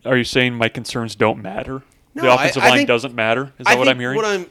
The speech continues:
Speaker 2: what I'm trying to say is that it's gonna be really tough to judge, like,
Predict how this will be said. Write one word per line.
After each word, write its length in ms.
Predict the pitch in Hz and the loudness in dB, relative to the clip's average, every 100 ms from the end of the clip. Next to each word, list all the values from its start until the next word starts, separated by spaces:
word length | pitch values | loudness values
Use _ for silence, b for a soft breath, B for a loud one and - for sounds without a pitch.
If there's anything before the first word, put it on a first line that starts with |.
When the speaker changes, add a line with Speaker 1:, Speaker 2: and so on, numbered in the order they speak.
| 180 | -6
Speaker 2:
what 140 | 190 | -4
I'm 80 | 180 | -4
trying 200 | 214 226 | -4 -6
to 80 | 208 | -2
say 200 | 208 190 | 0 0
is 80 | 165 | 0
that 120 | 156 | -4
it's 100 | 139 | -4
gonna 160 | 175 | -4
be 140 | 160 156 | -2 -2
really 240 | 165 160 | -2 -4
tough 320 | 143 160 156 | -2 -4 -4
to 80 | 143 | -8
judge, 520 | 110 113 139 147 123 | -10 -6 -4 -4 -6
like, 360 | 120 117 104 - | -8 -8 -10 -16